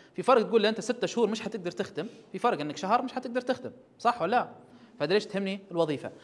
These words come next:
كذلك في موضوع العنوان، لو احنا في مثلًا في مستشفى مصراتة وجاني مريض،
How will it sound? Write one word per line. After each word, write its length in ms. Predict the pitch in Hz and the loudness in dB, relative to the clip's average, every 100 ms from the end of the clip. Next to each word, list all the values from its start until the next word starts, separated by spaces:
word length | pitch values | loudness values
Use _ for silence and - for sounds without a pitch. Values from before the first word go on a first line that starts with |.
| - - | -20 -8
كذلك 380 | - 254 285 262 | 2 6 6 4
في 120 | 202 | -4
موضوع 220 | 202 226 | -2 0
العنوان، 440 | 214 190 220 196 143 - - _ _ | 2 2 4 4 2 -6 -20 _ _
لو 60 | 139 | -6
احنا 160 | 139 220 | -4 -6
في 120 | 226 | -6
مثلًا 240 | 226 214 | -4 -4
في 100 | 208 | -4
مستشفى 280 | 190 220 208 | -8 -6 -6
مصراتة 480 | 190 185 160 127 143 - - _ _ _ _ | -6 -2 -2 0 -6 -8 -20 _ _ _ _
وجاني 280 | 135 180 196 | -2 -2 0
مريض، 420 | 175 185 226 226 | 0 2 2 0